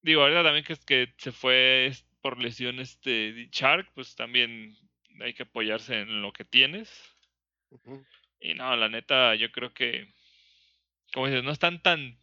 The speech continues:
Speaker 1: tirados pa'l traste, sí, no están para playoffs. <laughs>
Speaker 2: Ujú.
Speaker 1: Pero sí, a, a, a, armándose algo chido, o sea, James Robinson, deja que regrese, si es que regresa Etienne, eh, pues, van a
Speaker 2: Ujú.
Speaker 1: tener también una dupla de corredores, pues, de miedo. <laughs>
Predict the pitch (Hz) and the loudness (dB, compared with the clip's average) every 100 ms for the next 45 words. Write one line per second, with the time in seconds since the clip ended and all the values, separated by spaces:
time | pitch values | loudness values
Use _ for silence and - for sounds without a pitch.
0 | - 123 120 156 - 110 101 123 - 156 | 0 4 4 2 0 -2 0 -2 -2 -10
1 | - 127 127 - 127 131 135 110 101 107 | -4 -4 -4 -6 -4 0 2 2 2 0
2 | 120 123 123 202 - 170 - - 143 151 | 2 4 2 -2 -8 -12 -12 -12 -12 -14
3 | - 151 - _ _ - - - 156 175 | -14 -16 -16 _ _ -20 -18 -10 -8 -10
4 | - _ _ 156 143 147 196 190 143 156 | -14 _ _ 0 2 2 4 4 4 2
5 | 151 160 - 143 139 143 156 147 147 147 | 0 0 2 0 2 -2 -2 -2 -2 -2
6 | 156 170 160 131 123 135 135 160 165 165 | -2 2 2 4 2 2 2 2 2 0
7 | 160 147 143 147 139 120 117 127 127 131 | -4 -6 -2 -2 0 0 0 0 0 -2
8 | 123 - 120 - 127 113 120 131 117 - | -2 -4 -6 -6 -8 -8 -10 -10 -8 0
9 | 139 185 214 _ - - - - _ - | 2 0 -8 _ -20 -20 -20 -20 _ -10
10 | 120 117 117 127 127 120 117 120 120 120 | -8 0 2 4 4 2 2 0 0 -2
11 | 120 117 117 117 113 127 113 113 110 110 | -4 0 2 2 0 2 2 0 -2 0
12 | 113 117 - - - - - 117 113 120 | 2 0 -4 -14 -14 -16 -14 -12 0 4
13 | 131 135 196 - - - - - | 4 2 -6 -10 -10 -8 -8 -8